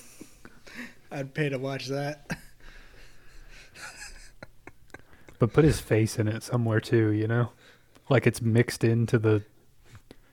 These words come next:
Speaker 1: Did
Speaker 2: it kinda, like, flows through the tentacle.
Speaker 1: Did you guys catch the hand whenever they did the,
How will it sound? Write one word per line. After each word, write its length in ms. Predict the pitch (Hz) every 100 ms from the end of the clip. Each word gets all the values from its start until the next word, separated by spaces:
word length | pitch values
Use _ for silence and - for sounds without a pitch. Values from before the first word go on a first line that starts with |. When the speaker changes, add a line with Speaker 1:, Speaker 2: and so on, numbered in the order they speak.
| _
Speaker 1:
Did 140 | - 135
Speaker 2:
it 40 |
kinda, 180 | 127 123
like, 180 | 113 107
flows 560 | - - 117 110 113 -
through 220 | 123 113
the 100 | 107
tentacle. 600 | - 117 117 123 123 - - - -
Speaker 1:
Did 200 | 139 135
you 60 | 151
guys 240 | 160 165
catch 440 | - - 143 139 -
the 140 | 123
hand 640 | 110 131 123 131 131 135 - - - _ _ _ _ _
whenever 380 | 139 135 123 123
they 140 | 123
did 260 | 120 127 120
the, 300 | 120 123